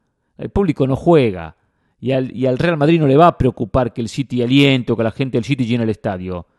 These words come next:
El Real Madrid está preparado para estas batallas, tiene jerarquía,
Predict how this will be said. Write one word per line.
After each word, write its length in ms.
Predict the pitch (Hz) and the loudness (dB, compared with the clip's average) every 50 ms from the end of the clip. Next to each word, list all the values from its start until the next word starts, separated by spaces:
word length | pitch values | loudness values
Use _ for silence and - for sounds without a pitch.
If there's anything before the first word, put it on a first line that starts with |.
| _ _ _ _ _ _ _ - | _ _ _ _ _ _ _ -12
El 80 | - | -6
Real 180 | - 135 143 135 | -2 0 2 2
Madrid 140 | 139 160 160 | 4 2 2
está 240 | - - 151 - | 2 0 -2 -2
preparado 720 | - 139 127 - - 120 107 117 139 160 160 151 139 113 - | 0 0 0 0 -2 -2 0 2 4 4 4 4 2 2 0
para 160 | - 110 110 | -4 -6 -6
estas 220 | 101 - 120 98 | -6 -6 -8 -6
batallas, 480 | 92 101 92 - - 98 95 95 95 - | -6 -6 -8 -8 -8 -8 -8 -8 -10 -8
tiene 180 | - 135 131 117 | -6 -6 -6 -6
jerarquía, 880 | - 127 117 110 107 104 - _ - 160 170 156 135 113 92 82 78 | -4 -4 -4 -4 -4 -6 -6 _ -2 0 2 2 2 2 0 -2 -8